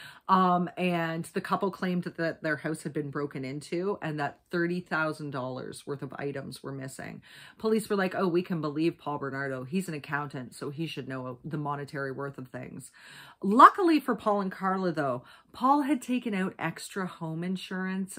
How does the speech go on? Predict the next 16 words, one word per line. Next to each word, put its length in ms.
home 220
and 140
content 640
insurance, 540
just 260
before 300
they 100
went 380
on 140
their 120
honeymoon, 560
just 200
before 200
they 100
got 180
married. 340